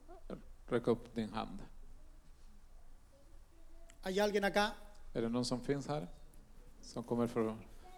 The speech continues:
Speaker 1: första gången?
Speaker 2: Hoy es el momento en que, en que Jesús te está diciendo, "Sígueme."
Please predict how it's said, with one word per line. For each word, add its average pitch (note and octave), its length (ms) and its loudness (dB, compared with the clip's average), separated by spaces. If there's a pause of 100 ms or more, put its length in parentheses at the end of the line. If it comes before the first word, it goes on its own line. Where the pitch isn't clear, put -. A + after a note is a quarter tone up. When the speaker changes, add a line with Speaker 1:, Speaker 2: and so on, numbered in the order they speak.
Speaker 1:
första C3 300 0
gången? B2+ 320 4 (1600)
Speaker 2:
Hoy A#3+ 160 10
es A#3 120 10
el A3 100 8
momento A3+ 400 6
en G3+ 140 6
que, G3 520 12 (1400)
en F#3 180 4
que G#3 140 10
Jesús A3 380 10
te A3+ 80 6
está A#3+ 160 8
diciendo, A3 460 8
"Sígueme." F#3+ 440 8